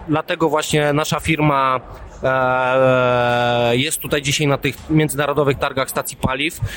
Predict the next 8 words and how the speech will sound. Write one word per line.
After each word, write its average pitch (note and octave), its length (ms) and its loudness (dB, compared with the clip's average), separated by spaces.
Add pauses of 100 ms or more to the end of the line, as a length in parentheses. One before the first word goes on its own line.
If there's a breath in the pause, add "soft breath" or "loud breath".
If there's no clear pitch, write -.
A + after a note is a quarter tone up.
(140 loud breath)
i D#3 100 0
prezentujemy F3+ 680 0
te - 80 -2
nasze C#3 280 2
urządzenia, C#3+ 540 2
które D3+ 360 2 (240 loud breath)
na C#3 180 2
pewno, D#3+ 720 0